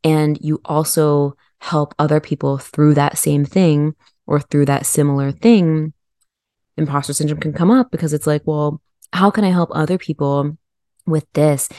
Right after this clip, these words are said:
if I'm currently going through something similar?" And I'm not sure about who the hell made up this rule that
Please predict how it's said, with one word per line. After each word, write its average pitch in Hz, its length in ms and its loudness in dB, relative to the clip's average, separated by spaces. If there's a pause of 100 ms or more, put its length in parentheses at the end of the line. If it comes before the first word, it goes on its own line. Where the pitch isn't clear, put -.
(180)
if 160 200 -4
I'm 165 240 0
currently 147 400 -2
going 139 300 -2
through 143 220 -6
something 139 340 -4
similar?" - 580 0 (800)
And 151 480 2 (180)
I'm 165 200 4
not 214 200 2
sure 170 540 0
about 143 440 -4 (180)
who 175 580 -2
the 165 80 2
hell 160 200 0
made 147 300 -2
up 143 340 -6
this 143 220 -4
rule 143 760 0
that 143 520 -4